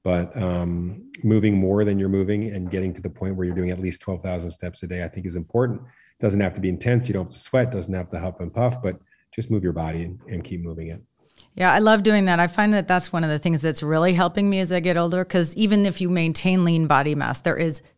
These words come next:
Speaker 2: some slowdown in your metabolism just because of hormonal changes with estrogen, testosterone, that sort of thing. But I like to challenge myself to hit twenty thousand,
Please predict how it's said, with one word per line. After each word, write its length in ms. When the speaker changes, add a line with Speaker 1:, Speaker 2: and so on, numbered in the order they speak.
Speaker 2:
some 300
slowdown 580
in 80
your 120
metabolism 680
just 180
because 240
of 120
hormonal 440
changes 460
with 140
estrogen, 640
testosterone, 580
that 160
sort 160
of 100
thing. 220
But 180
I 80
like 260
to 80
challenge 440
myself 460
to 100
hit 220
twenty 340
thousand, 600